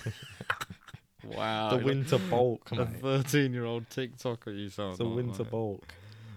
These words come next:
Speaker 1: But yeah, for everyone, again, it always amazes me how many people actually care about our fitness journey, right?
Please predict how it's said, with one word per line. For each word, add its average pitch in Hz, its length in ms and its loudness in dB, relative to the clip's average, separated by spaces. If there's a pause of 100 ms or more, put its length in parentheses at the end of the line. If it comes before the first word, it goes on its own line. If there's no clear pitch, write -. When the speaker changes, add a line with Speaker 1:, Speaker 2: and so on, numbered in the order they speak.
(200)
Speaker 1:
But 139 120 2
yeah, 123 200 4 (380)
for - 100 -4
everyone, 175 540 4
again, 143 340 4
it 143 40 2
always 165 340 4
amazes 123 500 0
me 107 180 -2
how 98 140 0
many 110 140 -2
people 110 240 -2
actually 107 360 -2
care 107 280 0
about 98 220 -2
our 101 180 -2
fitness 104 400 -4
journey, 107 560 -2
right? 101 360 -4